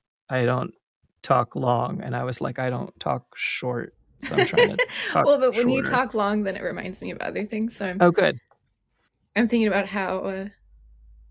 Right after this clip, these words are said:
Speaker 2: um, I'm thinking about doing things on the cheap. And I know I've occasionally looked up, like, ten items you must have to be prepared or whatever. And I think those lists are really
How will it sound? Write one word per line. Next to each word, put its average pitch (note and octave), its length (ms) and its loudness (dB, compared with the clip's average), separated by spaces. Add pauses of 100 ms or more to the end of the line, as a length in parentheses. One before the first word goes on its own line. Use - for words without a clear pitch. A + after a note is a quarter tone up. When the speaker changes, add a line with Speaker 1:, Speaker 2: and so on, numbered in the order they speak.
(400)
Speaker 2:
um, F3+ 500 -8
I'm G#3 100 4
thinking G3 140 -2
about E3+ 180 -6
doing E3+ 240 -8
things F#3 500 -10 (460)
on F3+ 200 -8
the F#3+ 60 -6
cheap. G#3 420 -4 (600)
And F#3+ 560 0 (1700)
I A3 80 4
know A3+ 100 8
I've A#3 140 6
occasionally G3+ 520 0
looked F3+ 280 -4
up, F#3 240 -6
like, - 420 -8 (1080)
ten C#4 360 2 (120)
items G#3+ 520 2
you F3 80 -6
must B3 340 -2
have G#3+ 380 -4
to G3+ 100 -10
be G#3+ 240 -4
prepared - 480 -6
or F#3 80 2
whatever. E3+ 300 2 (380)
And A#3 120 8
I B3 60 6
think B3 160 2
those C4 180 4
lists G#3 220 -2
are A3+ 40 -2
really G3 220 -2